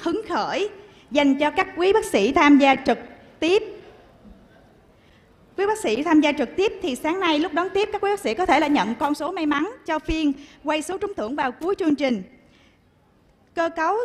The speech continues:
giải thưởng như sau, sẽ có ba giải ba, mỗi giải trị giá năm trăm ngàn tiền mặt, một gift voucher là tặng một cái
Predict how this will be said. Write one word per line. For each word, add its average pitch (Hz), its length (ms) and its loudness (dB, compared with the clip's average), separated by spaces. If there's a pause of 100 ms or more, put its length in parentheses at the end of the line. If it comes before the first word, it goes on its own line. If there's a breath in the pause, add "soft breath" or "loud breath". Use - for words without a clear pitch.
giải 240 220 -4
thưởng 269 340 -4
như 359 140 -2
sau, 311 380 0
sẽ 277 140 -12
có 339 180 -10
ba 294 200 -2
giải 240 240 -8
ba, 302 400 -4 (200)
mỗi 220 220 -6
giải 269 180 -4
trị 254 100 -8
giá 254 280 -2
năm 330 140 4
trăm 294 160 0
ngàn 254 140 2
tiền 240 200 -4
mặt, 226 160 -2 (380 loud breath)
một 240 240 -8
gift 392 180 -8
voucher 269 380 -6
là 262 80 -8
tặng 233 220 -10
một 220 120 -10
cái 349 100 -8